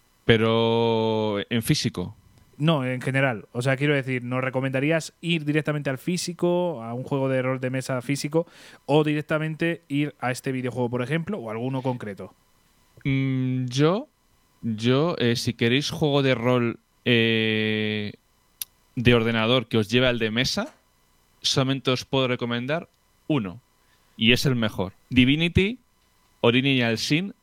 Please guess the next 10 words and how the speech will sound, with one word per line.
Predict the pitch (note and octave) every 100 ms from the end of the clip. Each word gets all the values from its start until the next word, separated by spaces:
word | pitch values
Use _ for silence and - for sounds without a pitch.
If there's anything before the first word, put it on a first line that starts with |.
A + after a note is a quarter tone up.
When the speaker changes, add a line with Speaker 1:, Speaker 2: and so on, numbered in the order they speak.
| _ -
Speaker 1:
dos. | G#2+ G#2 A2+ G2 - - - _ _ _ _ _
Eso | F3 D#3 E3
es | C3+
como | - B2 A#2
jugar | B2 B2
al | A#2 G#2+
rol, | A#2+ G3 D4+ - _ _ _ _ _ _ -
pero | B2 A2
en | G#2
ordenador. | G#2 G#2 G#2 G#2